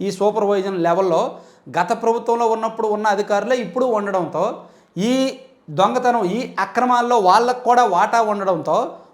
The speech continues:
వాళ్ళు దీన్ని మభ్యపెట్టాలని చూస్తున్నారన్నమాట.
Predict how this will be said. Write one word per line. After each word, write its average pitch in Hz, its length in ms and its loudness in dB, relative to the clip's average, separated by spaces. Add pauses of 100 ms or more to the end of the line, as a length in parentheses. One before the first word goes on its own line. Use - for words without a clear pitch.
వాళ్ళు 214 500 2 (580)
దీన్ని 247 340 2
మభ్యపెట్టాలని 226 840 2
చూస్తున్నారన్నమాట. 170 840 -4